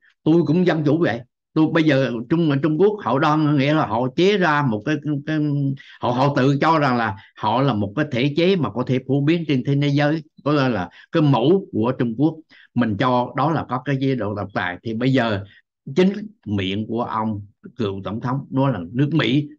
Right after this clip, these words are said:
là nước nhược tiểu, nước Mỹ là nước gọi là không có dân chủ,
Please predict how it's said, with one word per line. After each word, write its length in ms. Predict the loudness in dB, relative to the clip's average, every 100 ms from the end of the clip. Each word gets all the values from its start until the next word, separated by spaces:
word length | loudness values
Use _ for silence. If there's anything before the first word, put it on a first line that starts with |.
| _
là 220 | -2 0
nước 220 | 0 -2 -2
nhược 160 | -6 -6
tiểu, 280 | -6 -6 -2
nước 160 | -2 0
Mỹ 360 | 2 2 0 -4 -6
là 180 | -4 -2
nước 240 | 0 0 0
gọi 280 | -2 0 -2
là 100 | -2
không 240 | -4 -2
có 100 | 0
dân 240 | 0 0 -2
chủ, 260 | -2 -2